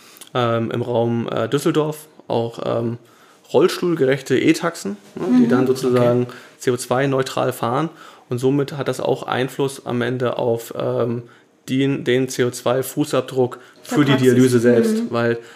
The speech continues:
Speaker 1: das Thema Transport ist tatsächlich, ähm, in, unter den Top fünf, äh, was, was eben C O zwei innerhalb der Dialyse verursacht. Und wir haben gesagt, genau das können wir eigentlich auch adressieren. Das heißt,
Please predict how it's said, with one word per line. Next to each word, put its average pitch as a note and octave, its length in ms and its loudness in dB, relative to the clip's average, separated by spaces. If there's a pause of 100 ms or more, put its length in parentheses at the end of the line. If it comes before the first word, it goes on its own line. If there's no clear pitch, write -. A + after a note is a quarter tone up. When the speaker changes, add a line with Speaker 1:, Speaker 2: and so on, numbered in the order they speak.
(140)
Speaker 1:
das - 140 -8
Thema C3 280 0
Transport B2 600 0
ist - 100 -8
tatsächlich, B2 580 -2
ähm, B2+ 600 -2 (120)
in, B2 340 -4 (360)
unter C#3+ 220 -2
den B2+ 140 4
Top - 240 -4
fünf, F3 420 -2
äh, C#3+ 260 -4
was, C3 260 -8
was C3 160 -6
eben B2+ 200 -4
C B2 160 -2
O C3 80 -2
zwei B2+ 420 0 (380)
innerhalb B2 420 -2
der A#2 300 0
Dialyse A#2+ 680 -2
verursacht. D#3 580 0 (380)
Und A#2+ 100 -2
wir A#2+ 60 4
haben B2+ 100 2
gesagt, A#2 500 0
genau A#2+ 240 2
das A#2+ 160 0
können C3+ 160 0
wir B2 80 4
eigentlich B2 120 0
auch B2+ 160 2
adressieren. - 500 -8
Das - 140 -12
heißt, G#2+ 300 -4